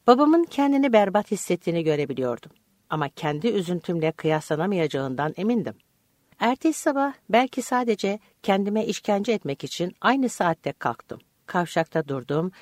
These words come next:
ve Gilbert'i bekledim. Siyah pantolonumu ve beyaz gömleğimi bile giymiştim ama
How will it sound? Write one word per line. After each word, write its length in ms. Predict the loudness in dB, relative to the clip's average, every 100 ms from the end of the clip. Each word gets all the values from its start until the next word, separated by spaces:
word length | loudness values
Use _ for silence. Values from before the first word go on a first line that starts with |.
| -14 2
ve 200 | 2 2 _
Gilbert'i 500 | -4 -2 -4 -6 -8
bekledim. 360 | -8 -10 -18 -20 _ _ _ _ _
Siyah 340 | -4 0 0 -2 _ 2
pantolonumu 760 | 2 4 0 -2 -4 -4 -6 -8 _ _ -4
ve 180 | -2 0
beyaz 380 | 2 2 2 2
gömleğimi 520 | 0 0 -4 -2 -2
bile 180 | 0 0
giymiştim 520 | 0 -6 -4 -6 -4
ama 280 | 0 2